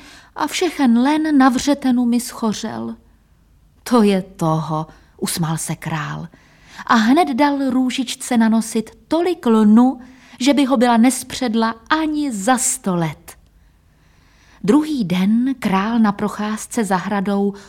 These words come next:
opět zabloudil pod černé bezy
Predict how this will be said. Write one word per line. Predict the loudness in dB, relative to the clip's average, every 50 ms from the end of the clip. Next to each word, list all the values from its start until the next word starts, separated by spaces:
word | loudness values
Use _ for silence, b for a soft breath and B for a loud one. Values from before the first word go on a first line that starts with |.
| B B _
opět | 2 2 2 2 -4 -2 -2 0 0 -2 -4 -6
zabloudil | -4 -2 -2 0 0 0 0 -2 -2 -4 -4 -4 -6 -6 -6 -8
pod | -6 -6 -6 -8 -6 -10
černé | -6 -6 -6 -2 -2 -2 -2 -2 -4
bezy | -2 -2 -4 -4 -2 -4 -4 -6